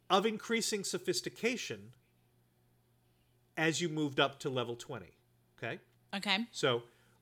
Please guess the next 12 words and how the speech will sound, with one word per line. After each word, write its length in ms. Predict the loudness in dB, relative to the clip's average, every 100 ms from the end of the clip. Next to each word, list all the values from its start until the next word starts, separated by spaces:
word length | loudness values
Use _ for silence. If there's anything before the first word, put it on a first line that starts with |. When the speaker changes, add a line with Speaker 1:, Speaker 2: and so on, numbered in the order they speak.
| _ _ _ _ _ -2
Speaker 1:
that 260 | 4 4
requires 540 | 2 -2 4 6 4 2
you 60 | -2
to 80 |
think 260 | -2 -2 -2
about 320 | 0 0 0
your 80 | -4
curriculum 720 | -4 -2 -2 0 -4 -4 -8 -18 _ _ _ _ _ _ -2
at 180 | 0 2
a 80 | 0
level 480 | 4 6 6 4 2
of 180 | 0 -4